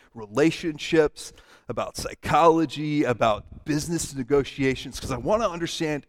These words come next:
interpersonal relationships and how we can honor God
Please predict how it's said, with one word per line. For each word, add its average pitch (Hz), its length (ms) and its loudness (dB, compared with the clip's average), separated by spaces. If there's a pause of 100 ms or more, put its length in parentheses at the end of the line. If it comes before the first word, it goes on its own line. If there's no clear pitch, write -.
interpersonal 160 800 -4
relationships 143 880 -2 (400)
and 131 120 -4
how 160 140 2
we 175 140 2
can 170 160 -6
honor 151 340 -4
God 117 540 0